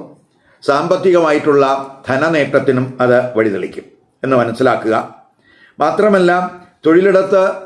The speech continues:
ഉന്നത വ്യക്തികളുമായിട്ടുള്ള സൗഹൃദം, അത് തൊഴിലിലൊക്കെ ഉയർച്ചയ്ക്കൊക്കെ സാധ്യത കാണിക്കുന്നുണ്ട്. തൊഴിൽ സുഖത്തിനും അത് വഴിതെളിക്കും.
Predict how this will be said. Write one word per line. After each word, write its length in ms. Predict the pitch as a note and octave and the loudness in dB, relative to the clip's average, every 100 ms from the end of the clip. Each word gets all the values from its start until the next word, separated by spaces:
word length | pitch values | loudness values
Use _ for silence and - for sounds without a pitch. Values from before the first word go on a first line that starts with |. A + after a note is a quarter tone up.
| - _ _ _ _ _ _ | -20 _ _ _ _ _ _
ഉന്നത 300 | D3+ E3+ F#3 | 0 2 2
വ്യക്തികളുമായിട്ടുള്ള 920 | F3+ E3 E3+ G#3+ F#3 E3 D#3+ D3 D3+ C#3 | 2 0 2 2 4 2 0 0 2 2
സൗഹൃദം, 560 | C#3 C#3+ D3+ C#3 - - - _ _ _ _ _ _ - | 2 2 2 0 -2 -8 -20 _ _ _ _ _ _ -4
അത് 160 | C#3+ F3 F3 | -2 0 2
തൊഴിലിലൊക്കെ 500 | E3 F3+ F3 E3+ F3 | 4 4 4 2 2
ഉയർച്ചയ്ക്കൊക്കെ 580 | D#3 E3+ F3+ D#3 D#3+ D3 D3+ | 2 2 0 0 0 0 0
സാധ്യത 300 | C3+ C3 C#3 | -2 0 0
കാണിക്കുന്നുണ്ട്. 640 | C3 B2 A#2 A2 G2+ G2 - _ _ _ _ _ _ _ _ | 2 0 -2 -2 -6 -10 -16 _ _ _ _ _ _ _ _
തൊഴിൽ 220 | C#3+ D#3+ D#3 | 2 2 2
സുഖത്തിനും 560 | D3+ F3+ F3+ F#3+ F3 - - _ | 0 0 0 -2 -2 -6 -14 _
അത് 180 | C#3 C3+ C#3 C3+ | 0 2 2 0
വഴിതെളിക്കും. 520 | B2 A#2+ C3 A#2 | 0 2 0 -2